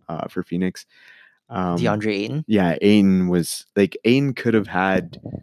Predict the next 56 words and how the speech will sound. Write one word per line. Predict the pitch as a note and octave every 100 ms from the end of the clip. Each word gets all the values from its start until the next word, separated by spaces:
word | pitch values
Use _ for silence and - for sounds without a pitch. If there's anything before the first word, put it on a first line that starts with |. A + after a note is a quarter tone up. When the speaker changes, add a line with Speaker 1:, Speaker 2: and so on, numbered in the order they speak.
| _
Speaker 1:
so | - - D3+
much | A#2 G2 -
more | F#2+ G2 G#2
if | D#2 G2 -
he | G2
did, | F2 G2 F#2+ E2+
like, | F#2+ -
the | -
correct | - F2 F2+ -
posts, | - G2 A#2 - -
like, | E2+ D#2 _
posting | G2 G2 F#2 F2+
players | F#2+ F#2 F#2 D#2+
deep | - G2 G2+
into | F#2+ G2
the | E2+
key, | - F#2+ G2 G2 - - _ _
except | G2 - G3+ F#3 -
he | G#2
was, | F#2+ F#2+ E2+
like, | E2 - -
near | G#2+ G#2
the | F#2
foul | - F2+ F2+ F2
line | D#2+ E2
and | D#2+
trying | - E2
to | D#2+
post | - D#2+ -
up. | D#2
I'm | F2+ F2+
like, | F#2+ G#2+
"You're |
not | A#2+ A#2+
gonna | F#2+ F2
get | E2 D#2
any | E2+ F2
points | - D#2 D2 -
doing | C#2+ D2 -
that." | - - -
Like, | D#2+ - F2
it's | E2+ F2+
just, | G#2 F#2+ -
it's | G#2 F2+
just | F#2 G2 -
pointless | G#2 G#2 F#2 -
trying | F#2 F#2+
to | F#2
back | E2+ E2+
them | F2+ F2
down | E2 F2
from | E2 F2+
all | D#2+ E2+
the | F2
way | D#2+ D#2
there. | E2+ D#2